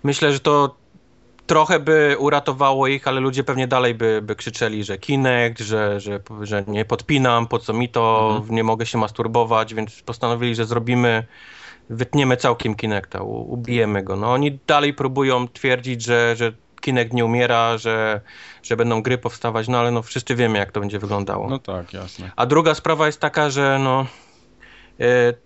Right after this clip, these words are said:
Speaker 1: ten Kinect jest, mi się osobiście on bardzo podoba. On mi pomaga, ja korzystam z niego często, tylko że ja
Speaker 2: Wojtek
Speaker 1: korzystam z
Speaker 2: pranie
Speaker 1: niego
Speaker 2: mu
Speaker 1: do
Speaker 2: robi.
Speaker 1: <laughs> Nie, nie, właśnie korzystam tylko do obsługi menu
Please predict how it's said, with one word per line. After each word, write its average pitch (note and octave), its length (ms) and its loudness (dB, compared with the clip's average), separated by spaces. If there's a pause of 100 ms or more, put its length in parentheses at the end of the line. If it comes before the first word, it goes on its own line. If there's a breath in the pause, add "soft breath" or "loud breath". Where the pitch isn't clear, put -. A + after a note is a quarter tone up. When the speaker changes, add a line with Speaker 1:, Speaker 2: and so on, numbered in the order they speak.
(120)
Speaker 1:
ten C#3+ 140 0
Kinect E3+ 340 2
jest, D3 240 -2
mi D#3 160 0
się F#3+ 140 2
osobiście E3+ 460 -2
on D3+ 60 -2
bardzo A#2 280 0
podoba. G2 420 -6
On A#2+ 200 -4
mi C#3 100 -2
pomaga, C3+ 720 2
ja A#2 220 0 (240)
korzystam B2+ 400 -2
z B2+ 60 -6
niego B2 220 0
często, B2 540 0
tylko - 200 -6
że C#3 80 4
ja C#3+ 60 2
Speaker 2:
Wojtek C#3+ 100 2
Speaker 1:
korzystam D3+ 180 2
z D#3 40 8
Speaker 2:
pranie D#3 220 6
Speaker 1:
niego D3 120 4
Speaker 2:
mu D#3 80 6
Speaker 1:
do D3+ 120 6
Speaker 2:
robi. C3+ 160 6 (360)
Speaker 1:
<laughs> F#3+ 320 2
Nie, G#3 280 4
nie, F#3 320 2
właśnie D#3+ 280 -2 (720)
korzystam F3 360 -4
tylko G3+ 340 0
do F#3 200 2
obsługi F#3 400 -4
menu B2+ 480 0